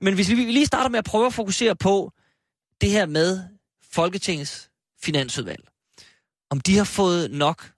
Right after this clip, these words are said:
at vide. De mener jo selv, øh, i hvert fald Kristian Thulesen Dahl, at de er blevet forholdt oplysninger. Og det er en alvorlig sag.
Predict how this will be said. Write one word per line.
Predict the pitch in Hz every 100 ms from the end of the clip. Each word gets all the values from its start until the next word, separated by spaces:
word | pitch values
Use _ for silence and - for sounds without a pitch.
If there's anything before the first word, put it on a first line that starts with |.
| -
at | 143
vide. | 131 131 131
De | 117
mener | 180 269 233
jo | 156
selv, | 208 220 147
øh, | 147 131 123 107 98 -
i | - 135
hvert | 165
fald | 165
Kristian | 151 131 127
Thulesen | 139 120
Dahl, | 147 175
at | - -
de |
er | 139
blevet | 131 120
forholdt | - 147 - - 190 - - _ _ _ _ _ _ _ _ _ _ _ _ _ _ _
oplysninger. | 151 160 - - _ _ _ _ _ _
Og | - _
det | 240 262 175
er | 175 185 - _ _ _ -
en | 165
alvorlig | 156 135 113
sag. | -